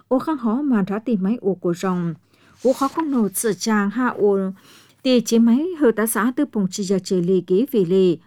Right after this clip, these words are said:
lô khó chịu ô chế máy. Lô tì tốt nính ô nô tư sửa lì băng màng trò khó ô nô lo sợ về lì, vì bù tốt nhiều bị sinh nhân tờ nò bố chỉ giờ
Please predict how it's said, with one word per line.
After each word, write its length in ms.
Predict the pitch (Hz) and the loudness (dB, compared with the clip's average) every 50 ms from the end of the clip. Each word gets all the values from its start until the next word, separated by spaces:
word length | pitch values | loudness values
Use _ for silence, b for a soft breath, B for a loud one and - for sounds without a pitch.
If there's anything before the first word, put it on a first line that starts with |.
| b | b
lô 120 | - 196 214 | 0 0 0
khó 200 | - - 196 233 | 0 0 -4 -4
chịu 200 | 233 - 220 - | -2 -2 -2 0
ô 140 | - 196 190 | 2 0 0
chế 200 | 190 - 190 196 | 0 0 0 0
máy. 460 | 202 202 185 180 180 202 233 294 403 b b b b b b b b b | 2 0 0 0 2 0 0 0 -2 b b b b b b b b b
Lô 180 | - 226 262 262 | 4 4 4 4
tì 160 | - 269 254 | 4 2 2
tốt 140 | 233 320 349 320 | 2 2 4 4
nính 160 | 254 214 208 | 4 4 4
ô 160 | - 214 220 | 4 2 2
nô 260 | 202 208 220 220 202 190 | 4 4 4 2 2 2
tư 100 | - 285 | 0 -2
sửa 160 | 277 - 220 | 0 0 0
lì 140 | 185 202 196 | 0 0 -2
băng 240 | 190 - 262 247 240 | -2 -2 0 2 2
màng 160 | 233 214 175 | 2 2 0
trò 100 | 190 190 | -2 -6
khó 200 | 190 - 185 233 - | -6 -6 -8 -4 -2
ô 100 | 208 196 | 0 2
nô 200 | 185 190 208 180 175 | 2 2 0 0 -2
lo 80 | 240 247 220 | -6 -8 -6
sợ 160 | - 226 190 190 | -6 -6 -4 0
về 120 | - 214 185 165 | 0 0 0 2
lì, 360 | 190 214 220 202 190 165 151 b b b b b b - | 4 6 6 6 6 4 0 b b b b b b -2
vì 260 | 190 247 240 233 226 | 0 2 4 4 2
bù 200 | - 254 247 226 | 0 -2 -4 0
tốt 160 | - 330 320 | 0 2 2
nhiều 140 | 269 214 196 - | 2 2 2 2
bị 140 | 233 220 190 | 0 0 0
sinh 200 | - 233 214 196 | 2 2 2 2
nhân 180 | 220 262 254 | 2 2 2
tờ 120 | 214 202 180 | 0 0 0
nò 240 | 170 196 190 190 190 - | 0 0 0 -2 -2 -2
bố 100 | 196 - - | -2 -4 -2
chỉ 140 | - 196 180 | -2 -2 -2
giờ 100 | 170 | 0